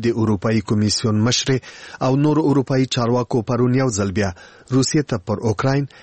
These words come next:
د احتمالي برید په برخه کې کلک خبرداری ورکړ. د فرانسې ولسمشر ایمانویل ماکرون وویل، فرانسه به له اوکراین سره د خپلې ځمکنۍ بشپړتیا په خوندیتوب کې مرسته وکړي. ښاغلي ماکرون په یو بیان کې وویل چې پرون یې له خپل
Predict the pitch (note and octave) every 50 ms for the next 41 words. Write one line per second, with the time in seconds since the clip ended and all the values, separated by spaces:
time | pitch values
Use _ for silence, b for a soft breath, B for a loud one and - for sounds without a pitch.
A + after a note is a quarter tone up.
0 | B B B - G2+ A#2 G#2+ G#2 - - - - G#2 G2+ G2+ G2+ G#2 G#2 G#2 F#2+
1 | G2 B2+ D3+ D3 - _ A2+ G2 F2+ G#2 G2 - - G#2 F#2+ - - G#2 G#2 -
2 | - _ _ - - C3 B2+ - - - - _ - - A#2 G#2 A2 A2 G#2+ A#2
3 | A2+ B2+ C#3+ C3 A2 A2 G#2+ - - B2 B B B B B B B B - C#3
4 | - C3+ B2 A#2+ A#2 A2+ - B2+ A2+ A2 G#2+ G#2 G2 - - C3 B2+ - - C#3
5 | A#2+ B2 A#2 A#2+ A#2+ B2 A#2+ A#2 A#2+ A2+ G#2+ G#2 G2+ - - C#3 C#3 C3+ C3 A#2+
6 | A#2+ B2 A#2+ A#2+ A2+ B B B B B B - C3 B2 B2+ B2+ B2 - C3+ B2+
7 | C3 B2 A#2 A2 G#2+ G#2+ G2+ - - - B2+ B2+ B2 - - A2+ G#2+ F#2+ G2+ F#2+
8 | - - - A#2+ A#2 A2 F#2 G2 G2 G2 - - G#2+ G#2+ A2 A2 F#2+ F2+ G2+ -
9 | - - - G#2+ F#2 - D3 C3+ B2 - A2+ - A2 G2 F#2 G2+ F2+ - A2+ G2+
10 | - - - A2 A#2+ A#2+ G#2+ - - - A2+ A2+ G#2+ - A2+ A#2 G#2+ b b b
11 | b b _ _ _ _ _ - - A#2 G#2 A2 A2+ A2 A2 G#2+ - - C#3 C3+
12 | C3 A#2 - B2+ A2 G#2+ G#2 G#2 G#2 G2 A2 A2 A#2+ B2 B2 A#2 G#2 - A#2 A#2+
13 | B2+ B2+ B2+ B2+ C3 B2+ - - D3 C#3+ B B B B B B - C#3 B2+ C#3
14 | C#3 C#3 C3 A2+ G#2 G2 F#2 - - - - B2 B2+